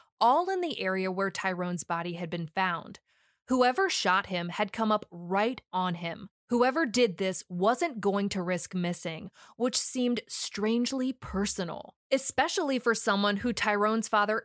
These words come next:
and Kamaya said didn't have any enemies, and certainly not any nine hundred and fifty miles away from home.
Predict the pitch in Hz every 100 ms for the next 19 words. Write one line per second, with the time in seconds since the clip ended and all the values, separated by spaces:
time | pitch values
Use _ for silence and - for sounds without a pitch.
0 | - 220 320 320 - 269 214 226 240 175
1 | 196 - - - 247 214 - 254 359 359
2 | 247 262 247 - 247 262 - 190 311 233
3 | 170 135 - - - 220 220 - 294 320
4 | 330 247 190 185 185 185 190 180 180 202
5 | 202 202 202 - 196 - 214 - 202 185
6 | 180 185 185 175 180 180 165 - 247 185
7 | 175